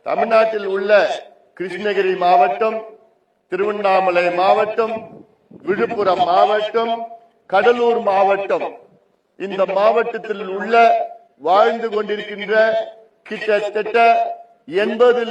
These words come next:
லட்சம் மக்கள் இந்த சாக்கடை தண்ணி, கழிவு தண்ணி, ரசாயன கழிவைத்தான் குடித்துக் கொண்டிருக்கின்றார்கள்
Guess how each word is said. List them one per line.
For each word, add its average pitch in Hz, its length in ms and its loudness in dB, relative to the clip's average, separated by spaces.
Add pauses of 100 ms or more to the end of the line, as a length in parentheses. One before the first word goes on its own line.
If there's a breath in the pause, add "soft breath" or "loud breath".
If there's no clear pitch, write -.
லட்சம் 208 420 -4 (1200)
மக்கள் 254 460 2 (600)
இந்த 208 240 -4 (1000)
சாக்கடை 254 560 2 (140)
தண்ணி, 190 300 -4 (500)
கழிவு 262 440 2 (140)
தண்ணி, 202 360 0 (440)
ரசாயன 262 480 2 (140)
கழிவைத்தான் 220 760 2 (460)
குடித்துக் 254 420 -6
கொண்டிருக்கின்றார்கள் 190 880 2